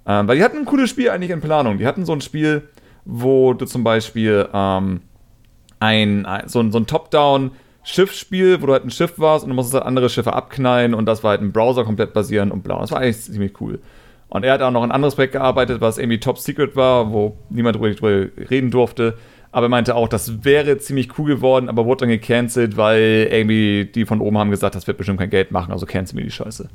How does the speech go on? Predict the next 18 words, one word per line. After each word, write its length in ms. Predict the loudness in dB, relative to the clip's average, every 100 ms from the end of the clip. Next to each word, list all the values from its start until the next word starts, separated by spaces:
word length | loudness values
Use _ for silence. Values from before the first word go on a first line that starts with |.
| -20 -20 -20 -20 -12
Und 80 | 0
da 60 | 2
hat 40 |
er 40 | 4
keinen 140 | 2
Bock 80 | 0
mehr 100 | -2
drauf 160 | -2 -2
gehabt. 300 | -12 -12 -20 -20 -8
Und 60 | -2
dann 100 | 2
war 140 | 4
er 60 | 4
jetzt 140 | 2 -2
so 100 | 0
ein 140 | 0
Indie-Entwickler 540 | 0 2 2 0 2
gegangen. 480 | 0 2 0 -2 -6